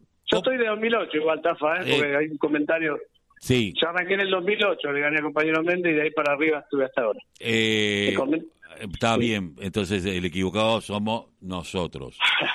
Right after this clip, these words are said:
Speaker 2: Eh,
Speaker 1: Estaba,
Speaker 2: claro.
Speaker 1: estaba Méndez acá, cuando yo le
Speaker 2: Eh,
Speaker 1: gané el dos mil ocho estaba Méndez y gané por una asamblea yo, en el
Speaker 2: eh,
Speaker 1: dos mil ocho.
Speaker 2: en el dos mil ocho.
Speaker 1: <laughs>
Speaker 2: Eh,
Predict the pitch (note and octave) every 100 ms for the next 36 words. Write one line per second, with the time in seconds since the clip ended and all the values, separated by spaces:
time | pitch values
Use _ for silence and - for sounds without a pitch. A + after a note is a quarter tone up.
0 | - - A2 G#2+ G#2+ A2 G2+ - E3 -
1 | B2 A#2 - D#3 A#3+ B3+ A3+ F3 D3+ D3
2 | C3+ C3 C3+ C3 E3 E3 E3+ E3 E3+ G#3
3 | G3+ - E3+ F#3 G3 G3 G3+ D#3+ D#3 D#3+
4 | D#3 D#3 D#3 D3 C#3 C3 A2 _ _ -
5 | C3 B2+ C3+ G#2+ - - - G#2 G2+ G#2
6 | G2 G2 A2+ G2 D#2+ - D#2 - - A2+
7 | A#2 A#2+ A2+